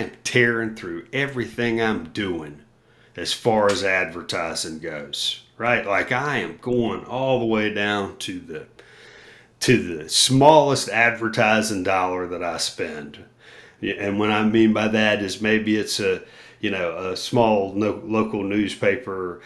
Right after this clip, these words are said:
ad or what have you, but I'm going through everything. And so when, when times get a little tough, that's, I feel like you really have to bear down. You have to really look at your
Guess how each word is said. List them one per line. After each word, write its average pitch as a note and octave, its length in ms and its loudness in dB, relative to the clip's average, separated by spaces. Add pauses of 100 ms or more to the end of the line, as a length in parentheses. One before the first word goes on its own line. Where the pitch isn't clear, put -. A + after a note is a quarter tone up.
(220)
ad F#2+ 440 2
or F2 100 -4
what G2+ 260 0
have F#2 320 0
you, F2+ 80 -6
but B2+ 160 0
I'm F#3 300 4
going B2 400 2
through G#2+ 400 -2
everything. F2 800 -4
And G2+ 180 -4
so A2+ 220 2
when, G2+ 400 -2
when G2+ 300 -2
times C3+ 500 2
get B2+ 220 2
a C3 60 2
little B2+ 340 2
tough, C3 600 4 (360)
that's, - 260 6 (220)
I B2 240 8
feel C3 260 8
like A2+ 260 6
you G#2+ 100 -6
really B2+ 340 8
have A#2+ 240 6
to G2+ 80 0
bear A#2 420 6
down. G2 480 4
You F#2 80 -6
have G2 240 -4
to - 80 -6
really A2 400 6
look G#2+ 320 2
at - 140 -4
your - 100 -10